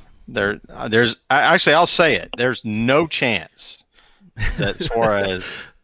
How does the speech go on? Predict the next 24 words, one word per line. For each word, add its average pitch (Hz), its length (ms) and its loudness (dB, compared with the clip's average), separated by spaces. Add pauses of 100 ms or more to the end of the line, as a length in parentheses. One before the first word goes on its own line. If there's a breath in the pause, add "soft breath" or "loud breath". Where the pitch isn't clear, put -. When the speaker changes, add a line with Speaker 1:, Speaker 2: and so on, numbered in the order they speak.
(440)
Speaker 1:
is 98 200 -6
not 110 360 0
driving 104 420 0
that 92 220 -6
car 90 400 -4
for 90 580 -10 (100)
Trackhouse 87 600 -6
next 85 300 -14
year. - 260 -18 (1000)
Speaker 2:
I'm 101 200 -14
with 107 180 -14
you, 101 80 -16
buddy. 98 280 -16 (680 soft breath)
Um, 113 480 -6 (300)
Harvick, 131 520 -2 (340)
you 123 120 -8
wanted 131 240 -6
to 117 60 -12
talk 123 260 -2
a 131 60 -8
little 123 200 -4
bit 120 140 0
about 110 300 -2
Harvick. 120 460 -2